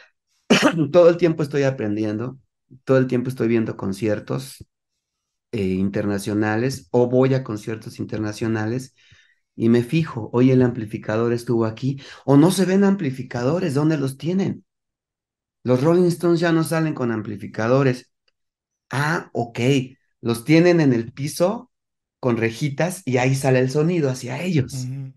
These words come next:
Speaker 1: O manejan in-ears, donde tienen una mezcla completa. Entonces, hay muchas formas de trabajar, con amplificadores atrás o sin amplificadores. La forma tradicional o una forma chida donde limpias el escenario completamente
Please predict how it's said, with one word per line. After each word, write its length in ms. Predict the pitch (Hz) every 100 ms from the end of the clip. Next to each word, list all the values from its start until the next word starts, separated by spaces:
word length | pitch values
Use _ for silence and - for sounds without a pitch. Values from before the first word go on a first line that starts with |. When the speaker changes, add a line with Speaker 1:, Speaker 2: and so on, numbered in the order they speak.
| _ _ _ _
Speaker 1:
O 120 | 131
manejan 440 | 135 127 139 151 151
in-ears, 600 | 165 190 143 143 - -
donde 300 | 123 110 110
tienen 280 | 110 135 131
una 180 | 127 117
mezcla 360 | 113 - 113
completa. 580 | 117 104 123 135 117 - _ _ _ _ _
Entonces, 340 | 185 185 135 131
hay 120 | 151
muchas 300 | 175 175 165
formas 280 | 175 175 151
de 80 |
trabajar, 540 | 139 131 123 147 123 - _ _ -
con 180 | 117
amplificadores 800 | 120 120 117 113 - 120 143 147
atrás 560 | 143 143 156 135 - _ -
o 120 | 110
sin 220 | 110 107
amplificadores. 960 | 98 98 92 95 - 95 92 90 - _ _ _ _ _ _ _
La 200 | - 101
forma 320 | 127 131 135
tradicional 840 | 131 120 127 139 143 143 139 147 _ _ _ -
o 100 | 127
una 160 | 135
forma 400 | 135 143 139 139
chida 360 | 139 202 165 151
donde 300 | 139 127 120
limpias 540 | 143 196 196 180 165
el 100 | 139
escenario 500 | 127 131 127 147 156
completamente 840 | 151 127 127 147 160 127 139 156